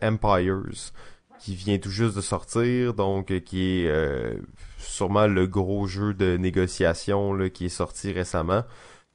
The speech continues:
Euh, jeu dans lequel tu peux absolument tout échanger avec les autres, donc les joueurs ont des, ont, contrôlent des pays, puis ils vont produire dans le fond des, des boîtes, là. Tu sais, c'est vraiment un truc de, de production très, euh, très simple.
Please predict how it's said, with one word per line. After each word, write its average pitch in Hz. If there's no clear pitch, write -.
Euh, 104
jeu 110
dans 113
lequel 110
tu -
peux -
absolument 107
tout -
échanger 101
avec 98
les 92
autres, 107
donc 95
les 95
joueurs 101
ont 95
des, 85
ont, 87
contrôlent 104
des 95
pays, 98
puis 101
ils 90
vont 90
produire 98
dans 90
le 85
fond 92
des, 71
des 82
boîtes, 78
là. 62
Tu -
sais, 90
c'est 85
vraiment 85
un 85
truc 92
de, 85
de 82
production 95
très, 101
euh, -
très -
simple. 117